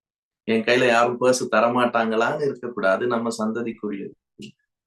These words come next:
அதே மாதிரி நாங்க கிவிங்கும் பண்ணுவோம், ரிசீவும் பண்ணுவோம். ஏன்னா கிவிங்கை குறிச்ச தெளிவான வெளிப்பாடு இருந்துச்சுன்னா ரிசீவ் பண்றதுல நமக்கு பிரச்சனை இருக்காது. ஏன்னா அந்த வெளிப்பாட்டுலதான் இன்னொருத்தர் கொடுக்கும்போது நாம பெற்றுக்கொள்வோம்.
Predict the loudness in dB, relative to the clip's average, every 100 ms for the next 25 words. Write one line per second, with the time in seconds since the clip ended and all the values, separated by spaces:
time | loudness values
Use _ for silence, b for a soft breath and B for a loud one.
0 | _ _ _ _ _ _ _ _ _ 2
1 | 2 4 2 2 2 2 2 2 0 2
2 | 2 4 2 2 0 -2 -4 -6 -4 -4
3 | -2 0 2 0 0 -6 -8 -12 -14 -14
4 | -10 -10 -6 -6 -6 -10 -10 -6 -6 2
5 | 2 4 2 2 0 -6 -6 0 0 0
6 | -6 -8 -10 -4 -2 -4 _ _ _ _
7 | 0 2 4 4 4 4 4 4 2 0
8 | -2 -2 -6 -6 -2 -2 -2 -12 -20 _
9 | _ _ _ _ _ _ _ _ _ _
10 | _ _ _ _ _ _ -2 0 0 2
11 | 4 6 4 2 4 4 4 0 0 -2
12 | -2 -4 -4 -4 -4 -2 -2 -2 -4 -4
13 | -2 -4 -4 -6 -8 -6 -8 -10